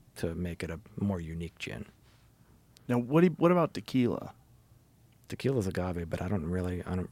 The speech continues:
Speaker 1: I don't know the process on, uh, tequila.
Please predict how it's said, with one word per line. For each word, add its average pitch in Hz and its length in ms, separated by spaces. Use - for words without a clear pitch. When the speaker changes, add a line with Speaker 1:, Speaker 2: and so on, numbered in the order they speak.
Speaker 1:
I 95 100
don't 98 160
know 98 120
the - 80
process - 560
on, 87 360
uh, 85 280
tequila. 87 540